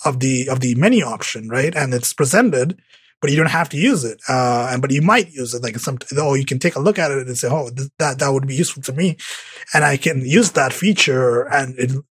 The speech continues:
and I can, you know, get more out of this application. Like, I can t-, do work faster. But, uh, with the, with this, th-, this paradigm of, like, I O S, where it's, like,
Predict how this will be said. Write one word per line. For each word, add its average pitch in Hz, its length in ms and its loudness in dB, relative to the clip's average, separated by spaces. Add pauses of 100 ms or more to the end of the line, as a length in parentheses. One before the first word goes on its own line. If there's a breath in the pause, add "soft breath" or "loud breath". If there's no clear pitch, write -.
(140)
and 131 220 0
I 120 140 0
can, 120 340 -4
you 120 40 -6
know, 120 120 0
get 123 240 0
more 147 240 4
out 139 160 2
of 123 80 -6
this 120 160 -2
application. 127 760 -2
Like, 120 160 -2
I 127 80 -2
can 120 260 -6
t-, - 100 -16 (140)
do 131 120 2
work 123 280 -2
faster. 151 560 -4 (520 loud breath)
But, 139 420 4 (300)
uh, 131 200 4
with 139 140 6
the, 160 80 2
with 147 120 4
this, 143 220 2
th-, 147 200 -2
this 151 160 0
paradigm 190 500 2
of, 135 220 -2
like, 113 200 -2
I 139 140 2
O 135 140 4
S, 165 260 2
where 135 100 2
it's, 123 280 -2
like, 120 180 -4